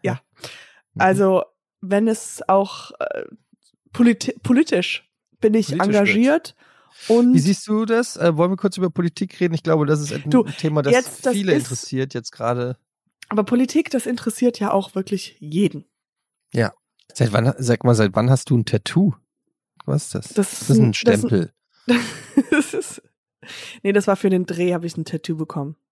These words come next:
Speaker 1: Weil ich ein
Speaker 2: Ach so.
Speaker 1: bisschen edgy
Speaker 2: Hast,
Speaker 1: bin. Weißt du, die Birte
Speaker 2: hast
Speaker 1: hat
Speaker 2: du
Speaker 1: ein Tattoo.
Speaker 2: Tattoos?
Speaker 1: Nee, du? Nein.
Speaker 2: Hm, nein.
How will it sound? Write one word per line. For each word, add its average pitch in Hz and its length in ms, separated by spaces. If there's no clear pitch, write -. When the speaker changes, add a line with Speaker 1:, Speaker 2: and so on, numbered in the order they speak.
Speaker 1:
Weil 123 140
ich 165 80
ein 190 60
Speaker 2:
Ach 202 60
so. 214 100
Speaker 1:
bisschen 196 120
edgy 175 280
Speaker 2:
Hast, 170 80
Speaker 1:
bin. 165 180
Weißt 185 140
du, 202 40
die 190 120
Birte 185 320
Speaker 2:
hast 190 80
Speaker 1:
hat 185 60
Speaker 2:
du 208 40
Speaker 1:
ein 185 40
Tattoo. 180 280
Speaker 2:
Tattoos? - 320
Speaker 1:
Nee, 180 360
du? 311 300
Nein. - 340
Speaker 2:
Hm, 98 180
nein. - 260